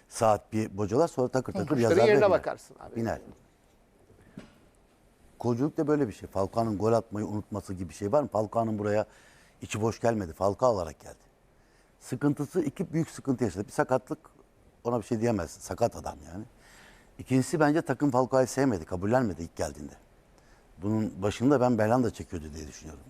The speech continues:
Speaker 1: Benim görüşüm bu.
Speaker 2: Ve Feguli.
Speaker 1: Dolaylı
Speaker 2: Yediği,
Speaker 1: o.
Speaker 2: yediği o ilk, o alıyor çünkü. O oynasın.
Speaker 1: Tabii tabii. Doğal,
Speaker 2: Yediği
Speaker 1: doğal
Speaker 2: o
Speaker 1: olarak,
Speaker 2: al-
Speaker 1: doğal olarak biri dünya, biri ay diye ben hep söylerim. Yani dünyanın uydusu ay diye.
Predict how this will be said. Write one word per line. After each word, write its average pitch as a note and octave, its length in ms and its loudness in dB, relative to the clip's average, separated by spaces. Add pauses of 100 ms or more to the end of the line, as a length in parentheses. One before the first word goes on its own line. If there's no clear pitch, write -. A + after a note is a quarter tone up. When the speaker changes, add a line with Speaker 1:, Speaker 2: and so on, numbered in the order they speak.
Speaker 1:
Benim D3+ 360 2
görüşüm F2 340 -8
bu. - 360 -6 (400)
Speaker 2:
Ve F#3+ 80 8
Feguli. C3+ 340 2 (1080)
Speaker 1:
Dolaylı D#3 340 8
Speaker 2:
Yediği, B3 220 8
Speaker 1:
o. G3+ 40 -2
Speaker 2:
yediği G3+ 360 8
o A3 120 12
ilk, A3 220 4
o A3 100 10
alıyor F#3 280 8
çünkü. C#3+ 360 0
O G3+ 160 10
oynasın. B2+ 280 4
Speaker 1:
Tabii A#2 120 0
tabii. G2 280 -2
Doğal, B2 340 6
Speaker 2:
Yediği D3+ 300 6
Speaker 1:
doğal - 0 -
Speaker 2:
o A3 200 8
Speaker 1:
olarak, A#2 160 2
Speaker 2:
al- B2+ 120 -2 (520)
Speaker 1:
doğal C#3 240 6
olarak B2 280 2 (200)
biri C3+ 220 2
dünya, C#3 320 4
biri D3+ 160 4
ay C3+ 240 4
diye A2 160 0
ben G2+ 100 2
hep F#2+ 120 -4
söylerim. F2 360 -6
Yani F2 140 -8 (280)
dünyanın A2+ 340 2
uydusu G2+ 340 -4
ay A2+ 180 -2
diye. E2+ 140 -12